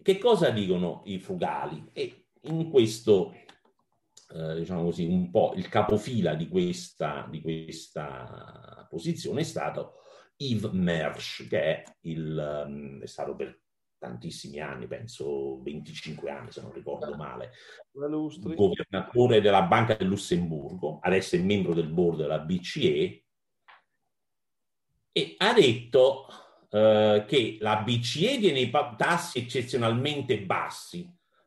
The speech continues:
Speaker 1: super low, e quindi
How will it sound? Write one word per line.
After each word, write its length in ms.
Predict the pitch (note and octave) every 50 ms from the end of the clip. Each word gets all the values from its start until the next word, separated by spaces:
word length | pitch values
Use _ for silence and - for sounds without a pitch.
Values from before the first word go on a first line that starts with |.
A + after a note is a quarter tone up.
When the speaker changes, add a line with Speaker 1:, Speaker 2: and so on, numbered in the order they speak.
| _
Speaker 1:
super 580 | _ - - - A2+ A2 F2+ - F#2+ E2+ D#2+ E2+
low, 380 | F2+ F2 E2+ D2+ - - - - _ _ _ _ _ _ _ _ _ _ _ _ _ _ _ _ _ _ _ _ _ _ _ _ _ _ _ _ _ _ _ _ _ _ _ _ _ _ _ _ _ _ _
e 240 | - D#4 E4 E4 - -
quindi 800 | D#4 C#4 A3 F3 C#3+ C#3 C3+ B2+ A#2 C3 C#3 D3 D#3 - -